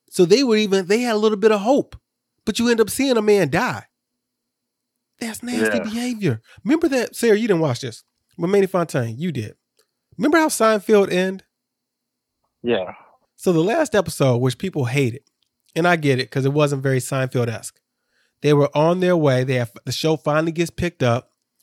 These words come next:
Speaker 1: and they're on their way to have a vacation, and they have a layover. I forgot, some small town. And this big overweight guy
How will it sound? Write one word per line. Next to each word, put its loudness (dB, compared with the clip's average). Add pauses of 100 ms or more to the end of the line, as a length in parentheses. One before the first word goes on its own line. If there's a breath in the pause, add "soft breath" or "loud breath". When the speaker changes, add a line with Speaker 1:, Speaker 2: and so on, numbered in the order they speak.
(320 soft breath)
Speaker 1:
and 0
they're 4
on 4
their 6
way 4
to 2
have 0
a -2
vacation, -2 (280 soft breath)
and -4
they 2
have 2
a 0
layover. 0
I -4
forgot, -4
some -8
small -2
town. -6 (440 soft breath)
And 2 (440)
this 2
big -2
overweight 0
guy -2